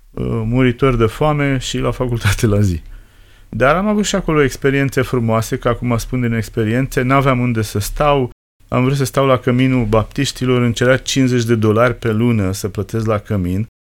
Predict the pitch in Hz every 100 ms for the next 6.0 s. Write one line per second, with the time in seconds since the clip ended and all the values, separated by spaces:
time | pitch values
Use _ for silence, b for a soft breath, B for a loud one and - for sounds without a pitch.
0 | _ _ b 113 120 123 120 139 131 -
1 | 127 117 127 123 117 131 131 120 120 120
2 | 120 127 104 107 117 117 120 123 110 117
3 | - 113 127 127 120 104 107 117 117 -
4 | 123 - 107 - 110 104 107 101 - _
5 | _ - - 107 107 - 95 85 131 -